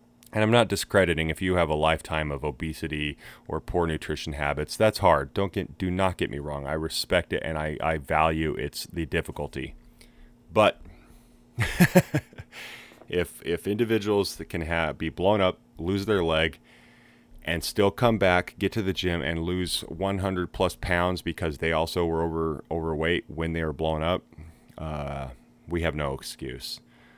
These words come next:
So I use this as a, uh, a platform to motivate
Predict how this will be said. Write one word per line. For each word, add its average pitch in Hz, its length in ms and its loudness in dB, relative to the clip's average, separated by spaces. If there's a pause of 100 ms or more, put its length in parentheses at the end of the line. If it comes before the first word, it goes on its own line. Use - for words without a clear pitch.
(240)
So 76 640 -2 (180)
I 78 80 -8
use 85 380 -2
this 78 220 -6
as 80 160 -2
a, 78 100 -4 (160)
uh, 67 360 -2 (180)
a - 100 -6
platform 98 640 2
to - 140 -6
motivate 98 560 6